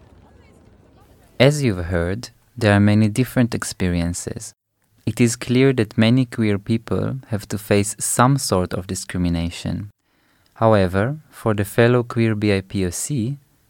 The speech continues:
it is a different kind of discrimination. A discrimination that comes sometimes even by their own communities. They are being forced to live in constant fear. Even something as simple as wearing an earring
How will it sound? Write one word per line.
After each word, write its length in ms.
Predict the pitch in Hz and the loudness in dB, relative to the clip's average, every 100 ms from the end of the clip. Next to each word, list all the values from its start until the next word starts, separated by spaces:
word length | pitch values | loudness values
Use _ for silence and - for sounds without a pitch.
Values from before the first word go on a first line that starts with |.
| - | -8
it 120 | - | -2
is 140 | 131 147 | 2 4
a 60 | |
different 480 | 123 123 - 104 98 | 2 0 0 0 0
kind 260 | 101 90 87 | 0 0 0
of 160 | 90 | -4
discrimination. 1000 | 92 - - 90 87 87 87 - 90 95 - _ _ _ | -10 -8 -4 -2 -2 -2 -4 -6 -6 -8 -14 _ _ _
A 80 | - | -4
discrimination 1040 | 104 104 - 110 107 104 117 131 - 107 101 | -2 -4 -2 2 4 6 4 2 0 0 0
that 200 | 98 - | -2 -4
comes 380 | - 117 120 | 0 4 4
sometimes 680 | 117 - 104 101 104 98 95 - | 0 0 0 0 0 0 -2 -4
even 300 | 104 120 110 | -2 0 2
by 160 | 104 | 2
their 180 | 98 92 | 2 0
own 260 | - 110 120 | 0 0 -2
communities. 1000 | - 104 95 92 85 - 85 - - - _ _ _ _ _ _ - | -2 0 2 2 0 -4 -8 -8 -10 -14 _ _ _ _ _ _ 4
They 120 | 110 | 6
are 120 | 110 | 6
being 260 | 104 113 117 | 6 4 4
forced 580 | - 117 139 170 - - | 2 4 4 2 -4 -2
to 100 | 113 | 0
live 240 | 113 110 | 2 4
in 100 | 107 | 2
constant 640 | 98 117 123 - - 123 117 | 2 2 2 2 0 0 0
fear. 540 | - 107 87 80 82 _ _ _ _ _ _ - | -4 -2 0 -2 -4 _ _ _ _ _ _ 0
Even 240 | 113 127 | 6 6
something 580 | 113 127 139 139 120 104 | 6 6 6 4 4 4
as 160 | 95 | 2
simple 480 | 92 - 135 139 113 | 0 4 4 4 2
as 280 | 95 92 95 | 2 0 -8
wearing 440 | 104 95 113 120 104 | -4 2 4 6 4
an 160 | 90 - | 2 2
earring 460 | 113 123 98 85 | 2 4 2 0